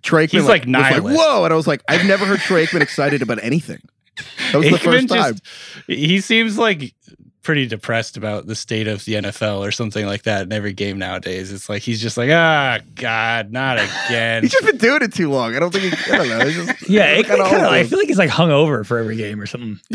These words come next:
Speaker 3: He's kinda,
Speaker 1: <laughs>
Speaker 3: he's kind of in a bad mood.
Speaker 2: Yeah.
Speaker 1: Surly. Okay, let's talk about actual football players who are playing
Speaker 2: Sure.
Speaker 1: now. Any other winners from the Chiefs game? Mahomes is good. Congratulations to us for this take.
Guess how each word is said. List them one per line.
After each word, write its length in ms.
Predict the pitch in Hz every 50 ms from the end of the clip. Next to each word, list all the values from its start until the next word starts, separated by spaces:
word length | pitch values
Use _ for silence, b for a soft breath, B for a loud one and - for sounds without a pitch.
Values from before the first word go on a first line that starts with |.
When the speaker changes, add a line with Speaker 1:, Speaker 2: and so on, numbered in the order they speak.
| 190 -
Speaker 3:
He's 160 | - - -
kinda, 240 | - - 233 277 -
Speaker 1:
<laughs> 80 | -
Speaker 3:
he's 320 | 190 190 - 175 170 170 -
kind 160 | - 254 294
of 60 | 311
in 80 | 208 139
a 20 |
bad 340 | 123 131 131 156 165 147 123
mood. 400 | 139 139 151 165 170 165 151 - _ _ _ _ _ _
Speaker 2:
Yeah. 260 | - 127 113 90 87 B B B B B B -
Speaker 1:
Surly. 600 | - - - 202 190 202 208 180 131 104 101 - _ -
Okay, 280 | 165 156 - 120 101 b b b b b - -
let's 180 | 196 202 -
talk 220 | - - 349 - -
about 160 | 202 196 165
actual 260 | 156 156 156 - 156 120
football 280 | - 147 131 - 127
players 400 | 104 - 131 117 113 113 113 -
who 80 | - 117
are 80 | 107 104
playing 320 | - - 135 120 107 107
Speaker 2:
Sure. 80 | 110 110
Speaker 1:
now. 160 | 104 104 104 - _ _ _ _ -
Any 160 | 160 175 214
other 160 | 233 226 214 202
winners 340 | 175 196 190 185 190 175 -
from 120 | - 170
the 80 | 160 147
Chiefs 260 | - - 147 123 -
game? 140 | - 104 107
Mahomes 320 | 110 123 170 190 196 170
is 100 | 175 143
good. 360 | - - 131 120 120 110 117 - _ _ _ _ _ _
Congratulations 640 | - 131 113 131 127 110 120 123 120 110 - 120 110 -
to 80 | 117 113
us 100 | 110 -
for 60 | 107
this 140 | 107 107 -
take. 320 | - 117 98 85 - -